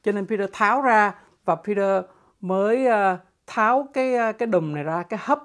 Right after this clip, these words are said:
này ra để coi coi ở trong cái, à, cái bộ này á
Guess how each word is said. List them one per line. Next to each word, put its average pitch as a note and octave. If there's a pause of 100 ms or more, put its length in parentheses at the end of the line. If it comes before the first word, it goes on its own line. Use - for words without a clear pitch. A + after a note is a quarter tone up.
này D#3+
ra E3 (560)
để C3+
coi F#3+
coi F3+
ở F#3
trong F#3+
cái, G#3+
à, G3
cái A3
bộ E3+
này D3+
á G3+